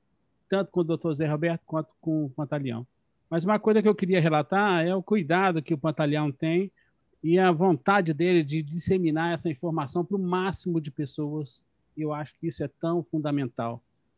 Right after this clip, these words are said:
Eu vou usar um exemplo muito claro, ainda já com o tratamento com o doutor Zé Roberto da minha mãe, que já é falecida.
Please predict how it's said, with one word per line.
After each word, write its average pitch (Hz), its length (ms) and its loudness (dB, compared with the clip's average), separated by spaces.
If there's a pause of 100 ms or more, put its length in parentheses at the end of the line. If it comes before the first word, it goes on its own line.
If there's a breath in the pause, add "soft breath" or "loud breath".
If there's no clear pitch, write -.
(360)
Eu 156 140 -2
vou 180 280 2
usar 175 200 2
um 170 100 4
exemplo 160 320 2
muito 165 220 0
claro, 165 600 0
ainda 160 640 0
já 156 220 -2
com 175 120 -10
o - 20 -10
tratamento 156 580 -4
com 156 120 -8
o - 20 -4
doutor 147 280 -4
Zé 143 120 -4
Roberto 139 320 -6
da 135 100 -8
minha 139 160 -6
mãe, 175 300 -4
que 131 500 -8 (120)
já 139 180 -4
é 139 100 -6
falecida. 160 680 -4